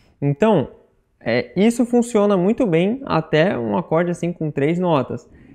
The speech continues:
Quando a gente já tem acordes com quatro notas, com cinco notas, com seis notas, com sete notas, pra gente se preocupar, né? Esses acordes bombadões,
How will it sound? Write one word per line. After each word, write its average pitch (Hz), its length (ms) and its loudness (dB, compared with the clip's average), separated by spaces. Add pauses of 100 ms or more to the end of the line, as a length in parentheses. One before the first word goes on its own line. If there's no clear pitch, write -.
(160)
Quando 285 220 2
a 233 100 4
gente 175 340 2
já 151 160 0
tem 143 240 -2
acordes 123 680 -2 (320)
com 127 500 0 (160)
quatro 156 440 0
notas, 127 520 -2
com 131 240 -6
cinco 202 480 -2
notas, 127 560 -2
com 135 220 -8
seis 202 440 0
notas, 143 320 -4
com 160 200 -4
sete 226 580 -4
notas, 131 500 -4 (300)
pra 131 140 2
gente 135 220 -2
se 139 120 -6
preocupar, 139 640 -2
né? 147 120 0
Esses 147 260 -4
acordes 139 440 -2
bombadões, 139 920 0